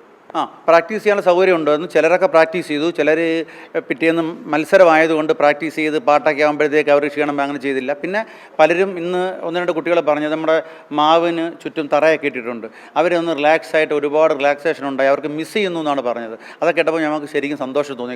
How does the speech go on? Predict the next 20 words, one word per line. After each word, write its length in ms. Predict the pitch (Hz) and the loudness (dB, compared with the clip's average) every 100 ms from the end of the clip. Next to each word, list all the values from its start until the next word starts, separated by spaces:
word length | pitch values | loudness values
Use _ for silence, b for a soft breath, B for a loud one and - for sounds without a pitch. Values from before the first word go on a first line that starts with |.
| 127 | -2
കാരണം 280 | 131 139 139 B B B 139 | -2 -4 -8 B B B -4
നമ്മൾ 200 | 156 170 170 B B | 0 -2 -2 B B
ഒരുപാട് 340 | 156 147 165 165 | -4 4 4 4
കഷ്ടപ്പെട്ട് 380 | 147 165 143 147 139 | 0 -2 -4 -6 -4
ചെയ്തതുകൊണ്ട് 520 | 147 151 143 143 143 - B B - | -2 -2 -2 -2 -4 -6 B B -8
കുട്ടികൾക്ക് 380 | 139 165 165 160 | -2 -2 -2 -4
ശരിക്കും 340 | 147 160 175 | -4 -4 -4
പ്രയോജനപ്പെട്ടു 640 | 151 143 160 156 143 - 147 - | 0 2 2 -2 -6 -8 -10 -10
എന്നുള്ളതാണ്. 480 | 139 131 127 113 107 - 147 | -6 -2 -2 -2 -6 -6 -2
അവർക്ക് 220 | 156 160 156 | -2 2 2
മാനസികമായിട്ട് 640 | 175 175 196 185 180 165 | 2 0 -4 -2 -2 -2
ഉല്ലാസവും 500 | 151 151 160 160 160 156 | 0 4 4 4 -2 0
എനർജിയും 380 | 160 170 170 180 147 | 0 0 0 -2 -2
കിട്ടാൻ 260 | - 147 170 B B - 180 | -2 -2 -4 B B -8 -8
ഈ 40 | 220 - B - 151 | -8 -14 B -6 0
മരങ്ങളിലും 480 | 151 156 156 156 165 147 | 0 0 -4 -6 -6 -4
അ-, 120 | 156 160 | -4 -2
അവിടെ 180 | 147 151 | -4 -6
ത-, 100 | - - | -8 -8
സജ്ജീകരിച്ച 460 | 143 143 156 147 | -6 -2 -2 -2